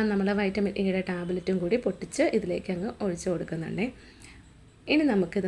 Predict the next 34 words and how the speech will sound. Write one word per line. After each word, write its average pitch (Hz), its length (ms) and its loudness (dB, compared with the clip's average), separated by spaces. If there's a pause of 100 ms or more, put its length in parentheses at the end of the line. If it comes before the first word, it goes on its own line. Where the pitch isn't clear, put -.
നന്നായിട്ടൊന്ന് 185 680 0
മിക്സ് 254 180 -6
ചെയ്തെടുക്കാം. - 380 -6 (240)
ഈ 247 120 2
സമയത്ത് 240 300 0
നിങ്ങൾക്ക് 233 300 2
വേണമെന്നുണ്ടെങ്കിൽ 196 560 2
നിങ്ങൾ, 196 160 0 (280)
ആ, - 20 0 (340)
സ്ഥിരമായിട്ട്, 208 500 0 (400)
ആ, - 20 -4 (400)
തലയിൽ 196 260 0 (100)
തേക്കുന്ന 190 320 -2 (120)
എണ്ണയൊക്കെ 220 400 2
ഉണ്ടാവില്ല, 170 340 -4
കാച്ചിയ 185 380 -2
എണ്ണയൊക്കെ 190 300 -2
ഉണ്ടെങ്കിൽ 170 340 -4
അതൊരു 233 280 0
സ്പൂണും 185 320 -2 (140)
ചേർത്ത് 170 260 -6
കൊടുത്ത് 165 280 -6 (260)
എന്നാലും 185 360 -2
നന്നായിരിക്കും 160 460 -2
കേട്ടോ. 240 140 -4 (680)
അപ്പോൾ 320 180 4
നമ്മുടെ 240 260 4
ഹെയർ 214 240 2
പാക്കൊക്കെ 202 380 -2
ഇവിടെ 190 200 0
റെഡി 170 200 -2
ആയിട്ടുണ്ട്. 175 340 -4 (140)
ഇനി 240 220 2
നമുക്ക് 180 240 -6